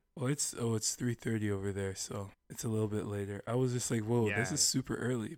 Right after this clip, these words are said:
Speaker 1: but no.
Speaker 2: No, no, he, 'cause he works there, right? Yo, Ron, I, I, yo, I was talking to my brother today. Sorry to cut you, but man, like,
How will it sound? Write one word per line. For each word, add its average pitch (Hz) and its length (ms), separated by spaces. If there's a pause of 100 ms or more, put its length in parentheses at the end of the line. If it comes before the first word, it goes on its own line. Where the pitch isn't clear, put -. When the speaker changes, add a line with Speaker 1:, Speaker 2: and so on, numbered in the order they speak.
Speaker 1:
but - 240
no. 98 220 (1800)
Speaker 2:
No, 147 160
no, 151 160
he, 139 220
'cause 139 200
he 131 80
works 143 300
there, 104 180
right? 104 300 (120)
Yo, 113 260
Ron, 95 340
I, 107 340
I, 113 140 (340)
yo, 113 400
I 110 120
was 120 140
talking 147 340
to 120 320 (100)
my 104 100
brother 113 320
today. 120 240
Sorry 139 220
to 123 80
cut - 280
you, 90 160
but 92 220 (680)
man, 90 380
like, 82 240